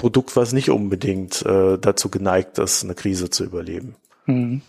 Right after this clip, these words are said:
Speaker 1: Das heißt also, die, die, die Frage ist eher, wie, wie sich die Streuung verändert hat.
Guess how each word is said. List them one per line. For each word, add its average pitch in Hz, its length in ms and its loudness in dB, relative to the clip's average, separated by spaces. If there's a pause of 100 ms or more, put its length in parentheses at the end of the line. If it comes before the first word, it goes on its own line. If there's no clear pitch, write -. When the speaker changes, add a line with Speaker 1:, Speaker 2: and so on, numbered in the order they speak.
(100)
Speaker 1:
Das 107 160 -2
heißt 120 180 4
also, 113 220 4
die, 104 320 -2
die, 98 500 -2 (760)
die - 60 -10
Frage 113 380 2
ist 127 120 0
eher, 113 360 4
wie, 107 360 -8
wie 107 120 -6
sich 104 200 -6
die 110 120 -6
Streuung 107 400 2
verändert 110 560 -2
hat. - 220 -10